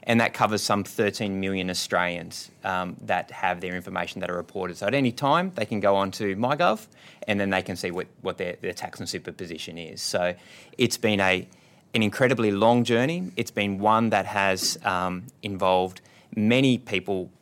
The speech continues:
both within government and outside of government. But I think the fundamental principle behind it, or what the innovation part that it challenged was, how do you leverage off something that is a natural business system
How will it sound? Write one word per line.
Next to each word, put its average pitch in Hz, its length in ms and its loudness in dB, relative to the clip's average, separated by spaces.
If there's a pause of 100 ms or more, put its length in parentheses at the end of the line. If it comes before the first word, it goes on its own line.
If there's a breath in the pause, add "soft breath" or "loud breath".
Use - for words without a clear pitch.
(120)
both 98 420 2
within 104 300 -2
government 107 400 2
and 104 100 -6
outside 110 460 2
of 107 80 -4
government. 87 440 -4 (400 soft breath)
But 101 140 6
I 98 80 6
think 104 220 0
the 101 80 -2
fundamental 110 540 2
principle 95 380 -2
behind 101 440 2
it, 92 140 -2
or 92 80 -6
what 95 180 -6
the 104 80 -6
innovation 98 480 0
part 92 280 -2
that 87 100 -6
it 98 100 -10
challenged 107 400 0
was, 95 280 0 (340 loud breath)
how 123 160 2
do 147 80 0
you 156 180 0
leverage 104 440 0
off 95 120 0
something 98 360 -4
that 95 160 0
is 90 80 -6
a 95 60 -4
natural 98 420 -4
business 95 400 -6
system 98 500 -8